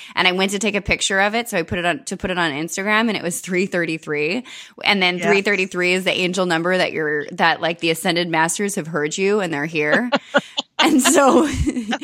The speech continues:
Speaker 1: I believe this shit with my all. Like, I
Speaker 2: Oh, yeah.
Speaker 1: cannot, like, th-, and one eleven and eleven eleven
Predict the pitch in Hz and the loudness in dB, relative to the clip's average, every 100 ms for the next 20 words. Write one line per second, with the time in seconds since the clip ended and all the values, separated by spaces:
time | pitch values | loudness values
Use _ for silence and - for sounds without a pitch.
0 | - - - - 359 440 403 440 427 349 | -8 -14 -10 0 2 4 4 4 4 4
1 | 302 320 359 381 - - 403 - 269 269 | 2 0 0 0 2 2 2 2 0 2
2 | 226 214 180 156 - _ _ 220 226 214 | 2 4 2 0 -6 _ _ 4 8 8
3 | 202 165 123 107 - - 220 208 - 247 | 8 6 4 -2 -4 2 4 4 4 4
4 | 277 302 415 381 190 180 _ - 254 254 | 8 8 10 8 6 2 _ 0 2 4
5 | 220 226 - 220 196 214 202 240 240 247 | 6 4 4 2 2 -2 0 2 2 2
6 | 294 302 277 285 226 220 - 214 208 233 | 0 2 2 2 0 0 0 0 2 2
7 | 247 214 175 170 170 185 196 | 0 0 0 0 -2 -2 -4